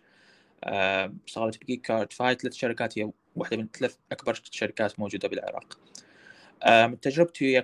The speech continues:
كل شركات الدفع بالعراق إنه ما، ما راح أقول لك شنو أفضل شركة، بس راح أقول لك شنو، شلون تعرف، شلون تختار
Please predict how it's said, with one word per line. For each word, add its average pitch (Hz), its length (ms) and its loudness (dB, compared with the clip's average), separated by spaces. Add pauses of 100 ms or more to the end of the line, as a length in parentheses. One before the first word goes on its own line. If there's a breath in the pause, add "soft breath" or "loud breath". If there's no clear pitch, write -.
كل 131 320 -2
شركات 117 440 -4
الدفع 110 300 -6
بالعراق 104 540 -8 (200)
إنه 110 520 -2 (640)
ما، 147 180 6
ما 170 80 8
راح 170 140 6
أقول 160 200 2
لك 143 140 0
شنو 135 260 -4
أفضل 131 200 -2
شركة، 123 420 -6
بس 139 180 -6
راح 135 120 -6
أقول 160 180 -4
لك 156 120 -4
شنو، 156 400 -10 (160)
شلون 160 280 -4
تعرف، 139 320 -2
شلون 165 240 -4
تختار 135 440 0